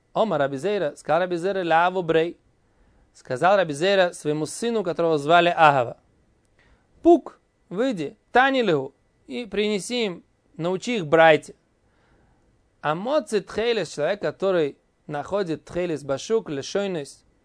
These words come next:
если это языками, псулим не кошер, хутин, муфсоким, кшейрим. Если у тебя есть нарезанные нитки,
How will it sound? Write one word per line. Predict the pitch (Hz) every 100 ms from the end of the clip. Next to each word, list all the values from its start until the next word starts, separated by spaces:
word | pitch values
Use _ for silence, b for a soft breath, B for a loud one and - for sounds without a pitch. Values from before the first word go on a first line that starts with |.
| _ _ _ _ _ _ _
если | - 247 190
это | 170
языками, | 156 151 156 151 190 156 131 - _ _ _
псулим | - 208 233 202
не | 147
кошер, | - 233 247 185 -
хутин, | - 302 339 247 226 220 _ _ _ _ _ -
муфсоким, | 175 156 - 247 247 233 214 202
кшейрим. | - - 175 156 143
Если | 190 202
у | 165
тебя | 170
есть | 175
нарезанные | 160 151 185 170 175
нитки, | 226 285 226 220